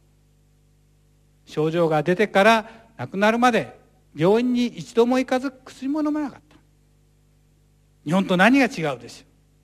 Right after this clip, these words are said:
ょう。ね。病院に一度も行かず、そのまま死んじゃったの。二週間。実は、この村には百日咳という、咳で死んでしまう病気が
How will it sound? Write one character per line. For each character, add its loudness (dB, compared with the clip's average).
ょ -20
う。 -16
ね。 -16
病 0
院 0
に 0
一 -10
度 -6
も -4
行 -6
か -4
ず、 -20
そ -18
の -14
ま -8
ま -6
死 -12
ん -6
じ -2
ゃ -2
っ -12
た -16
の。 -18
二 -10
週 -2
間。 -8
実 -6
は、 4
こ -8
の 0
村 -4
に -6
は -10
百 -12
日 -12
咳 -12
と -10
い 0
う、 -6
咳 -12
で -10
死 -10
ん -6
で 0
し -6
ま 2
う 0
病 0
気 -8
が 0